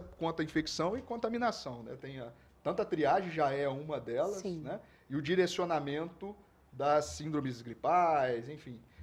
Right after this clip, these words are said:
Speaker 1: Isso tem todo um protocolo a ser seguido, né? Que a gente segue de acordo com a vigilância sanitária e os órgãos que regulam isso.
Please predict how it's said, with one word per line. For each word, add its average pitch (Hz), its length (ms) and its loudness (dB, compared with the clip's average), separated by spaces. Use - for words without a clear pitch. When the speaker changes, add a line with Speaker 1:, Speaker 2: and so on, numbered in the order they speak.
Speaker 1:
Isso 127 220 -6
tem 151 240 2
todo 160 260 0
um 180 80 -4
protocolo 156 680 0
a 147 60 0
ser 147 160 -10
seguido, 147 640 -10
né? 175 180 -10
Que - 80 -16
a 117 40 -10
gente 131 200 -10
segue 139 360 0
de 147 80 -4
acordo 139 480 -6
com 143 200 -10
a 131 380 -4
vigilância 117 440 -6
sanitária 151 760 0
e 151 40 -6
os 139 140 -12
órgãos 135 580 -6
que 127 80 -10
regulam 143 600 -2
isso. 131 480 -4